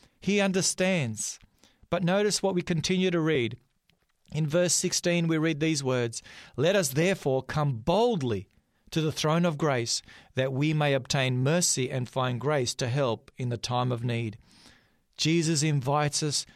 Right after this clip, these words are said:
to come to him. We can come to him just as we are, and he promises that at his throne of grace,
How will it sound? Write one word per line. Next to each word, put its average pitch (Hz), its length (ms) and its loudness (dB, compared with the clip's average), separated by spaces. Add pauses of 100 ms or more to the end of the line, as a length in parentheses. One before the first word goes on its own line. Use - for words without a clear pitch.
(120)
to 135 100 0
come 135 360 0
to 135 120 0
him. 110 300 -2 (420)
We 156 100 0
can 156 220 0
come 185 380 0
to 180 180 0
him 170 260 2
just 165 400 0
as 147 200 0
we 160 200 0
are, 139 280 2 (260)
and 156 160 2
he 165 80 2
promises 170 800 0
that 139 260 0 (560)
at 180 220 2
his 170 340 0
throne 190 580 2
of 135 340 -2
grace, 139 640 0